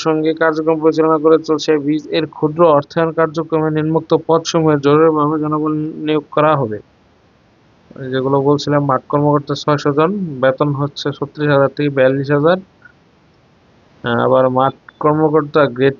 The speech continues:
টু, এ-, এখানে হচ্ছে দুইশো জন, এটা হচ্ছে বেতন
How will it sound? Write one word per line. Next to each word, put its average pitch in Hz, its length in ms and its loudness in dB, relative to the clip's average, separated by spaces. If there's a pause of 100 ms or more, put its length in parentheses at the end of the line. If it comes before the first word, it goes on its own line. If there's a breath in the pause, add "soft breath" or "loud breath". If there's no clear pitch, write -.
(100)
টু, 151 140 0 (340)
এ-, 139 360 -8
এখানে 147 340 -2
হচ্ছে 147 300 -2 (140)
দুইশো 151 340 2
জন, 113 200 -4 (400)
এটা 131 180 -10
হচ্ছে 135 220 -8
বেতন 147 320 0